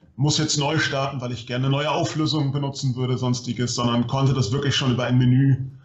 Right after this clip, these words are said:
in der Erweiterung selbst, äh, festlegen, komplett. Und das war praktisch so das Grund-, der Grundbaustein, auf dem dann immer wieder aufgebaut wurde. Es sind mittlerweile ich, knapp hundert Updates draußen.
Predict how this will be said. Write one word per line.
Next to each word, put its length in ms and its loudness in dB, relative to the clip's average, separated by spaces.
in 160 4
der 120 2
Erweiterung 560 0
selbst, 720 -6
äh, 340 -4
festlegen, 800 -4
komplett. 420 -8
Und 520 -2
das 220 0
war 100 2
praktisch 300 -2
so 100 -2
das 520 -4
Grund-, 460 0
der 80 2
Grundbaustein, 840 -2
auf 160 -4
dem 160 0
dann 220 2
immer 320 4
wieder 240 0
aufgebaut 580 -4
wurde. 300 -6
Es 160 0
sind 420 0
mittlerweile 520 2
ich, 340 -12
knapp 360 -4
hundert 420 -2
Updates 460 -6
draußen. 540 -4